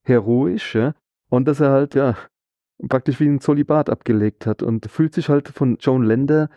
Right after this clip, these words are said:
komplett angezogen, und muss halt immer wieder Nein sagen, ne? <laughs> Und jetzt zu dieser Space Opera, wo du eben beschrieben hast, also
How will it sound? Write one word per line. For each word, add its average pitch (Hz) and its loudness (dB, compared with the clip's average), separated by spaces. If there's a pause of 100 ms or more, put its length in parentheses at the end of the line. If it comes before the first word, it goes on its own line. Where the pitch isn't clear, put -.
(260)
komplett - -2
angezogen, 175 -2 (600)
und 120 -2
muss 143 -2
halt 147 2
immer 139 2
wieder 151 0
Nein 143 -2
sagen, 101 -2
ne? 127 -4 (160)
<laughs> - -4 (560)
Und 123 0 (680)
jetzt - -2
zu 156 2
dieser 131 2
Space - -2
Opera, 160 2
wo 147 0
du 139 2
eben 131 0
beschrieben 139 -2
hast, 160 -4
also 127 0